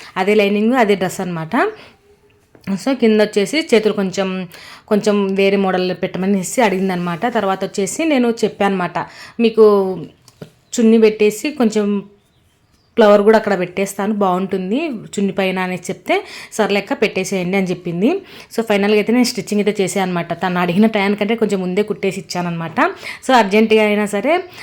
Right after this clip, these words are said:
అర్జెంట్ అంటే నాకు కూడా చాలా ఇంట్రెస్ట్ అండి. అర్జెంటుగా అంటే ఫాస్ట్ ఫాస్ట్‌గా అయితే స్టిచ్చింగ్ అయితే చేసిస్తాను. కొంచెం నెమ్మదిగా కుట్టమని ఇస్తే కూడా కొంచెం లేట్ అయితే అవుతాయి అనమాట. ఎందుకంటే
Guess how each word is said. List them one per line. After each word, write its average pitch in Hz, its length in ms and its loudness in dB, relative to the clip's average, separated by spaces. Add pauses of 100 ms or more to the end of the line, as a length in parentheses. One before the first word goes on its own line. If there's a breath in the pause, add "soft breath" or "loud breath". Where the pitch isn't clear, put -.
(100)
అర్జెంట్ 214 360 4
అంటే 254 160 4
నాకు 220 200 4
కూడా 233 220 4
చాలా 196 160 2
ఇంట్రెస్ట్ 196 360 0
అండి. 196 200 0
అర్జెంటుగా 196 420 0
అంటే 196 140 -2
ఫాస్ట్ 185 240 -2
ఫాస్ట్‌గా 190 280 -4
అయితే 190 120 -4
స్టిచ్చింగ్ - 380 -10
అయితే 185 200 -4
చేసిస్తాను. 190 640 -2 (440 loud breath)
కొంచెం 240 260 4
నెమ్మదిగా 233 320 6
కుట్టమని 214 360 2
ఇస్తే 202 220 -2
కూడా 233 160 2
కొంచెం 254 360 2
లేట్ 208 180 4
అయితే 202 140 0
అవుతాయి 180 260 0
అనమాట. 170 320 -2
ఎందుకంటే 202 640 0